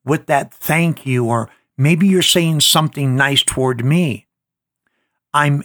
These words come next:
able to complete the connection and my,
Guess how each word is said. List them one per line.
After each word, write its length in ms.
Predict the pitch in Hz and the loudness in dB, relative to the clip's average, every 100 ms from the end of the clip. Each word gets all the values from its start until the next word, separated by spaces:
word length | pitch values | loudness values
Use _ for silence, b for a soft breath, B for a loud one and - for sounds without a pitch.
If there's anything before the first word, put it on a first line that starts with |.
| - | -2
able 400 | 175 180 226 208 | 0 2 0 0
to 180 | - | 0
complete 880 | 175 - 135 - - 156 170 175 139 | 0 -2 -4 -6 0 2 2 -2 -4
the 80 | 143 | -6
connection 1000 | - 135 131 151 165 - 135 123 120 120 _ _ _ | -4 -4 -2 -2 -4 -4 -2 0 -2 -6 _ _ _
and 180 | - 135 | -4 0
my, 380 | 139 131 127 120 | 2 2 0 -4